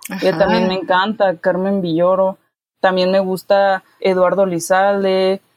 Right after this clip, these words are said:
Speaker 1: me gusta, no sé, Cardenal, me gusta también clásicos, así se podría decir, como este,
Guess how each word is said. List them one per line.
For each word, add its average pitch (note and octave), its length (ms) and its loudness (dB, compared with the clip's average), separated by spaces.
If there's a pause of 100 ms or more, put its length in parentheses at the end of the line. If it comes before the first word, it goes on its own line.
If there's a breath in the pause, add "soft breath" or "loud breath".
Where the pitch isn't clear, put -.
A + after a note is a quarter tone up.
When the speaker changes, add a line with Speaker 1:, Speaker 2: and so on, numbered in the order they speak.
Speaker 1:
me F#3 100 -4
gusta, F3+ 720 0
no F3+ 200 -4
sé, G3 140 -4
Cardenal, F#3+ 760 0
me F#3+ 120 -4
gusta F#3+ 640 0 (400)
también F#3+ 300 -2
clásicos, G#3 540 -2
así F3+ 260 -4
se G3 100 -6
podría F#3 260 2
decir, E3+ 260 -6
como F#3+ 340 -2
este, E3 720 -2